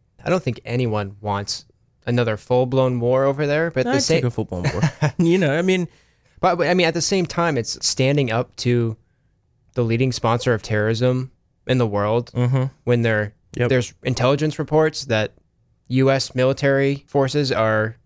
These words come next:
Speaker 1: being threatened, or they just, what, they blew up all those ships?
Speaker 2: Yeah, well, they blew up the oil tankers, and they had missiles pre-positioned on ships to fire at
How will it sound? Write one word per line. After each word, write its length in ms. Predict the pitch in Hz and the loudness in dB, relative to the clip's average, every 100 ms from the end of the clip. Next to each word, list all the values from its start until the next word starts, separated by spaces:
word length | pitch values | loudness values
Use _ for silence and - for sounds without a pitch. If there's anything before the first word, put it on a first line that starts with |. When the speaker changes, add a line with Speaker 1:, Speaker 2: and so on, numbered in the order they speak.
| _ _ _ _ _ | _ _ _ _ _
Speaker 1:
being 180 | 135 139 | 0 0
threatened, 520 | 127 135 120 143 151 135 | 0 0 2 0 0 -2
or 260 | 113 110 | -2 -2
they 120 | 107 117 | -2 -2
just, 260 | 120 - | -4 -2
what, 140 | 120 113 | -2 -2
they 60 | |
blew 180 | 104 127 | 0 0
up 120 | 123 | 2
all 140 | 120 120 | 2 2
those 160 | 113 | 0
ships? 500 | - 127 135 - - - _ _ _ _ _ - | 0 0 -2 -4 -14 -16 _ _ _ _ _ 0
Speaker 2:
Yeah, 140 | 214 | 2
well, 140 | 135 135 | 2 2
they 100 | 135 | 0
blew 380 | 123 170 202 196 | 2 2 4 2
up 120 | 190 | 2
the 100 | 160 | 0
oil 260 | 135 135 131 | 2 2 0
tankers, 580 | 135 120 - 110 120 127 | -2 -4 -4 -6 -2 0
and 120 | 127 | 0
they 100 | 127 | 0
had 420 | 120 143 131 123 | 0 0 0 0
missiles 640 | 135 170 - 139 131 127 | 0 0 0 0 0 -2
pre-positioned 1080 | - - 165 175 143 127 160 - 135 120 120 - _ _ _ _ | -6 -2 0 2 0 0 0 0 -2 -2 -4 -10 _ _ _ _
on 340 | 135 147 151 143 | 2 2 2 -2
ships 420 | - 170 143 - | -2 -2 -2 -4
to 80 | 127 | -8
fire 480 | - 135 127 123 110 | -2 0 2 2 0
at 360 | 120 113 - | 2 0 -2